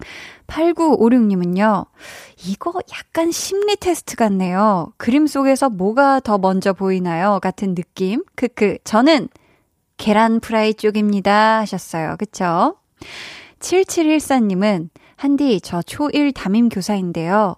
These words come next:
교정에 샤스타 데이지가 예쁘게 피어 있어요. 일 학년 꼬맹이들이 꽃 이름을 물어보기에 계란 후라이 꽃이라고 해주고 서로 웃었네요." 하셨습니다. 아, 그쵸?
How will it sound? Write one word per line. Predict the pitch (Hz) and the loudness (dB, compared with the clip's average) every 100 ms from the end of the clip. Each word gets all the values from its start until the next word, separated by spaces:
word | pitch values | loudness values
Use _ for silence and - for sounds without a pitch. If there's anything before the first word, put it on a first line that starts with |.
| _ | _
교정에 | - 220 277 269 233 196 208 | -4 -2 2 2 2 0 -2
샤스타 | - 285 - 294 | -4 -8 -4 -2
데이지가 | 247 233 208 190 190 180 | 0 0 0 -4 -4 -4
예쁘게 | 156 - 185 190 | -6 -8 -4 -4
피어 | - 302 277 | -4 -2 -2
있어요. | 208 - 160 165 196 175 - - - - - | -2 -4 -2 0 0 -2 -10 -20 -20 -20 -4
일 | 269 | 0
학년 | 311 311 294 | 2 2 2
꼬맹이들이 | 330 339 320 277 240 233 262 208 | 0 2 2 2 2 2 0 -2
꽃 | - 339 | -4 -2
이름을 | 330 311 294 285 277 254 | 0 2 2 2 2 2
물어보기에 | 208 233 190 180 175 196 180 - _ | 2 0 0 -4 -4 -2 -4 -8 _
계란 | - 202 220 277 | -8 -2 0 2
후라이 | 285 277 254 226 - | 2 0 0 -2 -6
꽃이라고 | 202 202 208 - - - 185 185 190 190 | -2 0 -2 -8 -14 -4 -2 0 2 2
해주고 | 240 240 196 233 | 0 -2 0 0
서로 | 262 294 294 277 | 2 0 2 0
웃었네요." | 202 254 254 240 202 190 | -2 0 2 2 0 0
하셨습니다. | 196 208 - 165 - 180 170 175 165 156 - | 0 -2 -8 -14 -8 -6 -4 -6 -6 -6 -4
아, | 185 190 165 | -4 -4 -4
그쵸? | 208 - 202 160 226 | -8 -4 -2 0 -2